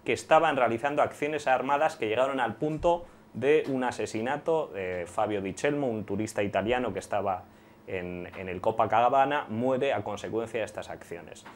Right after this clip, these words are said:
Eh, bueno, eh, resumiéndolo muy brevemente, eh, aquí el gobierno ca-, eh, cubano, eh, bueno, en sus labores de inteligencia, eh, empieza a descubrir que hay, eh, planes muy avanzados para atentar contra aviones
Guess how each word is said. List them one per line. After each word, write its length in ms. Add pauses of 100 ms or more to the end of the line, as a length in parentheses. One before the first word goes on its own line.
(380)
Eh, 80
bueno, 400
eh, 680
resumiéndolo 680
muy 160
brevemente, 800
eh, 180
aquí 220
el 80
gobierno 400
ca-, 240
eh, 260
cubano, 600
eh, 580
bueno, 240
en 60
sus 160
labores 320
de 80
inteligencia, 840
eh, 360 (260)
empieza 320
a 40
descubrir 440
que 80
hay, 320
eh, 260 (120)
planes 400
muy 200
avanzados 720
para 640
atentar 800
contra 400
aviones 800